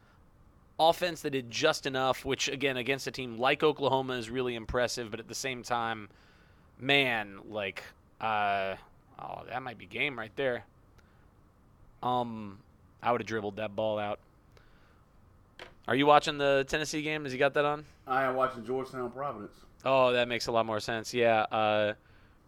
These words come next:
Speaker 1: yeah, Tennessee just got a run out, and, uh, Schofield dunked it. Uh,
Speaker 2: Hmm.
Speaker 1: now there's four seconds left. Tennessee's up three, but there was nobody near him. He could, he probably could have just pulled around and killed another two seconds. I don't know. But then again, it's the easy dunk.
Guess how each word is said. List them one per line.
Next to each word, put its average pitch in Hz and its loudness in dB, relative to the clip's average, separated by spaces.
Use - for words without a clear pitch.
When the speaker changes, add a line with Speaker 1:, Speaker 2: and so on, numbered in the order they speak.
Speaker 1:
yeah, 127 6
Tennessee 147 2
just 127 -2
got 127 8
a 120 4
run 127 6
out, 113 6
and, 110 -8
uh, 107 2
Schofield 113 0
dunked 127 2
it. 107 -2
Uh, 113 4
Speaker 2:
Hmm. 113 -4
Speaker 1:
now 120 6
there's 110 2
four 131 4
seconds 120 2
left. 117 2
Tennessee's 117 2
up 113 4
three, 123 0
but 110 -4
there 156 6
was 123 2
nobody 117 4
near 110 0
him. 104 -2
He 117 -4
could, - -4
he 131 -4
probably 127 6
could 123 -2
have 107 -2
just 110 -6
pulled 120 0
around 110 -2
and 104 -14
killed 120 4
another 104 -4
two 110 -10
seconds. 107 -2
I 110 2
don't 104 -6
know. 104 -8
But 175 6
then 131 -2
again, 120 -4
it's 110 -12
the 113 -8
easy 107 -8
dunk. 104 -10